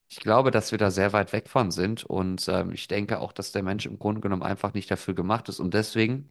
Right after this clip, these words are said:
tendiere ich mehr in die Richtung zu gehen, dann gucken wir doch, dass Black Goo im Grunde genommen ein eigenes Wesen ist, anstatt eine einzelne Eigenschaft ist, die wir Menschen uns zunutze machen können.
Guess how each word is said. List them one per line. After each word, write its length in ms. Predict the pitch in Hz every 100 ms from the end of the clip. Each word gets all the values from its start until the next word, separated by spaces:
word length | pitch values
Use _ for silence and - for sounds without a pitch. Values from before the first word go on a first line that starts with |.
| -
tendiere 400 | 117 123 139 123
ich 160 | 104
mehr 340 | 104 110 123 107
in 160 | 107
die 120 | 101
Richtung 380 | 101 107 - 107
zu 200 | - 104
gehen, 340 | - 92 92 - - - - _
dann 360 | 101 104 104 -
gucken 280 | - 143 143
wir 80 | 120
doch, 160 | 117
dass 200 | - 104
Black 320 | - 107 110 -
Goo 220 | 113 117
im 120 | 107
Grunde 280 | 98 117 123
genommen 260 | 120 113 -
ein 220 | 98 -
eigenes 580 | 117 131 131 107 - 95
Wesen 440 | 120 143 - 90
ist, 480 | 90 143 - - - _ _ _ _ _ _ _
anstatt 380 | 90 - 101 -
eine 180 | 90
einzelne 440 | - 101 - 95 -
Eigenschaft 580 | 107 117 101 92 87 -
ist, 240 | - -
die 160 | 95 87
wir 160 | 95
Menschen 340 | 90 95 104 90
uns 140 | 95
zunutze 420 | 98 98 123 -
machen 300 | 98 92 92
können. 320 | - 98 127